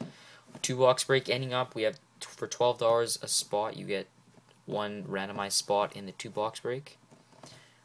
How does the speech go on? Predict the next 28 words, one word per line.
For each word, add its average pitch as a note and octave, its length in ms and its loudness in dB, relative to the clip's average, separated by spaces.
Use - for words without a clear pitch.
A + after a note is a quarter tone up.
Oh, B2+ 40 -4
we A2+ 80 2
got C3 100 4
the A#2 80 0
nice A2+ 220 2
Colin A2 240 0
Wilson G2+ 260 -2
scratching F#2+ 380 -6
the F2+ 60 -12
surface - 360 -6
then. F#2 200 -8
Nice F2+ 180 -6
card. F#2+ 280 -6
Um, F#2 340 -10
and A2+ 100 -8
we A2 80 2
also G#2+ 200 2
have G2+ 160 4
an G2 160 -6
S A2 200 4
P A2 140 2
X G#2+ 200 4
case - 320 2
break G#2 320 2
upcoming, G2+ 540 -2
twenty G2+ 280 -2
spots A2 400 2
potentially, B2+ 600 -4